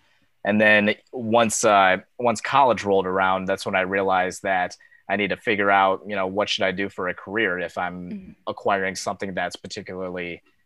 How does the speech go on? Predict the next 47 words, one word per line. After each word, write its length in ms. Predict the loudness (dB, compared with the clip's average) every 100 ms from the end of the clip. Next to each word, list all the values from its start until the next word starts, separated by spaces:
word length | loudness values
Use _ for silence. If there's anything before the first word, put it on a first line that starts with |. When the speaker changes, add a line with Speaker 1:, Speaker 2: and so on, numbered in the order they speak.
| _ -4
Speaker 1:
uh, 300 | 0 2 0
helpful 440 | 0 0 0 0 -2
in 40 |
my 140 | -2 -4
case 320 | -6 -8 -8
and 100 | -8
that 80 | -6
I'm 140 | -6
actually 380 | -6 -6 -8 -12
good 320 | -6 -2 -2
at. 260 | -4 -8 -12 _ _ _
So 440 | -6 0 2 4 2
it, 240 | 2 0 _ -2
I, 200 | -2 -2
it 120 | -4
was 160 | -2 -2
a 40 |
pretty 220 | -2 0 0
difficult 540 | -2 -2 0 0 -2 _ -20 -20 _ _ -6
point 180 | -4 -2
in 60 |
my 120 | -2
life 200 | -2 -2 -4
to 120 | -10 -6
really 240 | -4 -4
figure 320 | -6 -6 -2
out 180 | -2 -4
what 260 | -6 -4 -2
I 60 |
wanted 320 | -2 -4 -6
to 100 | -8
do, 160 | -6 -6
because 360 | -6 -8 -10 -10
all 240 | -6 -6
throughout 320 | -2 0 -2
high 160 | -4 -6
school, 260 | -4 -2
I 140 | -2 -4
went 160 | -8
to, 80 | -10
like, 100 | -10
a 60 | -10
private 420 | -6 -6 -6 -10
school. 300 | -10 -8 -8
So, 340 | -8 -6 -6
Speaker 2:
Mm. 100 | -8 -14 _ _ _ _ _ -4
Speaker 1:
uh, 400 | 0 0 -2